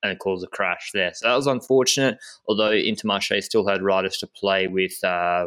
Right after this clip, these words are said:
Rota or particularly Quinten Hermans. But yeah, shame there on a finish that suits him, but really I think, as Benji said, he only has himself to blame. It, it's weird, as Benji said, like, it's slow, slow, quote unquote,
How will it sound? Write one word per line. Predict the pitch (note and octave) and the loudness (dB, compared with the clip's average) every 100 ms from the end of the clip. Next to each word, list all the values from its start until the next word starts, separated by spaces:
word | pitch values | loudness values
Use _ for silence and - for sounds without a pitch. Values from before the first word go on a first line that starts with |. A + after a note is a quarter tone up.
| F2 | -2
Rota | G2 - G2+ F2+ - | -4 -2 -2 -2 -2
or | A2 F#2+ F2 | 0 0 -2
particularly | - - - F#2 | -6 -10 -4 -6
Quinten | - G2+ F2+ F2 A#2 | -4 -6 -6 -4 0
Hermans. | B2 B2 A#2+ A#2+ - - - | 0 2 0 -2 -6 -8 -2
But | |
yeah, | G#2+ F2 | 0 0
shame | - - G#2 G2 | -2 -2 -2 -2
there | F#2+ | -2
on | F#2 | -2
a | F2+ | -6
finish | - F#2+ - | -8 -8 -10
that | - | -6
suits | - C#3 C3+ - | -2 0 2 0
him, | G2+ | -2
but | F#2 - | -2 -2
really | G#2+ G2 | -2 -2
I | F2+ | -4
think, | - - _ _ | -10 -20 _ _
as | G2 | -8
Benji | G2 F2+ | -4 -4
said, | - F#2 | -4 -4
he | F2 F#2+ - | -4 -8 -6
only | A2 G2+ | -6 -2
has | F#2+ - | -2 -4
himself | F2+ E2+ - F#2+ F#2 - - - _ | -10 -10 -2 0 -2 -4 -20 -20 _
to | - | -4
blame. | F#2 - G2+ A#2 A#2+ G2 | -4 -2 -2 0 -2 0
It, | A2+ - | 0 0
it's | B2 - | -2 0
weird, | C3+ A3 | 0 2
as | G3+ | 0
Benji | - F3+ F3 | 0 -2 0
said, | - A#3 D#3 | 0 0 0
like, | - | 0
it's | - A2 - - | -2 -4 -4 0
slow, | F3 F4+ D#4+ - | 2 4 4 2
slow, | - - - A2 G2+ F2+ | -2 -2 2 2 2 0
quote | - G2 F2 | 0 0 0
unquote, | - G2 F2+ | -2 0 0